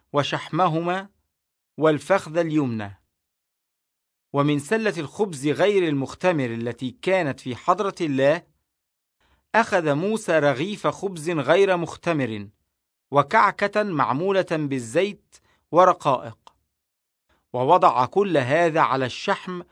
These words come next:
وعلى الفخذ اليمنى للكبش، ووضع كل هذا على كفي هارون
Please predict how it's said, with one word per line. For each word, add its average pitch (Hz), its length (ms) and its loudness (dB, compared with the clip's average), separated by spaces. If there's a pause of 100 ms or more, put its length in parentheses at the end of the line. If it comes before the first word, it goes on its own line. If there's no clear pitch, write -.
(220)
وعلى 160 380 4
الفخذ 139 480 -2
اليمنى 151 560 0
للكبش، - 800 -8 (1800)
ووضع 139 460 6
كل 165 300 0
هذا 143 420 2
على 139 340 4
كفي 165 640 -2
هارون 147 600 -2